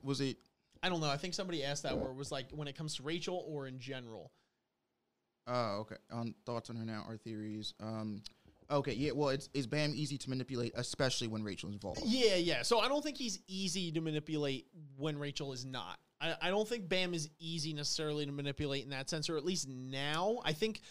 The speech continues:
Speaker 2: I think maybe in the beginning of, of, um, the story, uh, he's definitely, you know, some would say naive, especially to
Speaker 1: Mm-hmm.
Speaker 2: the way the tower works. I mean, he's ignorant to it, and not
Speaker 1: Yeah,
Speaker 2: by,
Speaker 1: yeah,
Speaker 2: you know,
Speaker 1: yeah.
Speaker 2: it's not his fault. He just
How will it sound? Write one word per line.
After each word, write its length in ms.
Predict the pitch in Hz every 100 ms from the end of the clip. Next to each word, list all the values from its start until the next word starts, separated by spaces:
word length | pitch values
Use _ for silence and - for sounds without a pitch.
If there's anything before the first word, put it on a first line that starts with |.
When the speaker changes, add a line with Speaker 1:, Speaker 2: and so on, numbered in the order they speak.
| -
Speaker 2:
I 100 | -
think 260 | 180 262 220
maybe 420 | 180 190 208 202
in 80 | 180
the 80 | 160
beginning 580 | 143 135 143 160 220 277 _ _ -
of, 200 | 190 175 -
of, 240 | 208 202 202 -
um, 340 | 196 196 196
the 100 | 214
story, 480 | 202 220 214 226 233 - - -
uh, 280 | - 151 147
he's 260 | 156 175 156
definitely, 460 | 185 180 185 175
you 260 | 170 165 151
know, 180 | 139 143
some 240 | 160 147
would 120 | 143
say 160 | 160 143
naive, 640 | 139 131 127 131 139 156 127
especially 460 | 131 160 135 127 107
to 60 |
Speaker 1:
Mm-hmm. 80 | 104
Speaker 2:
the 60 | 135
way 200 | 131 131
the 120 | 127
tower 320 | - 143 165
works. 320 | 123 120 147
I 80 | 185
mean, 100 | 202
he's 140 | 208
ignorant 420 | 214 247 175 120 -
to 140 | 131
it, 100 | 117
and 120 | 165
not 180 | 185 196
Speaker 1:
Yeah, 80 | -
Speaker 2:
by, 120 | 156
Speaker 1:
yeah, 60 | 208
Speaker 2:
you 40 |
know, 120 | 196 -
Speaker 1:
yeah. 40 |
Speaker 2:
it's 120 | 156
not 100 | 147
his 120 | 135
fault. 540 | - - 214 208 160 175
He 100 | 165
just 220 | 147 -